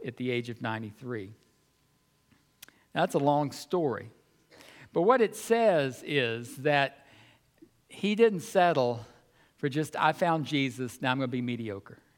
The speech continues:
He knew that God had a plan for his life, and it was an exciting one that kept changing and kept moving till the day he died. And he was determined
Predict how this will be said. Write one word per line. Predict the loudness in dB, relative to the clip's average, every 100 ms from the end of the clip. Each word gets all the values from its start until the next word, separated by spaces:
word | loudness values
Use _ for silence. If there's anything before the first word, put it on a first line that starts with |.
| _ _ _ _ _ _ _ _ _ _
He | 0 2
knew | 2 4
that | 2 6
God | 6 8 6 4
had | 0 -2
a |
plan | -2 0 2 2 0
for | -2 -2
his | -2 2
life, | 4 4 2 -6 -20 -20 _ _ _ _ _ _ _
and | 0
it | 0
was | 0 -2
an |
exciting | -4 2 6 6 4 0
one | -2 -4 -6
that | -6 0
kept | 2 0
changing | 0 0 0 -2 -4 -4
and | -4
kept | -2 -2
moving | 0 0 0 -2 0
till | 0
the | 0
day | 0 0
he | 0
died. | 0 0 -2 -6 -10 _ _ _ _ _ _ _ _ _ _ _ _ _ _ _ _ -6
And | -4
he |
was | -4
determined | -6 -8 -2 0 2 -2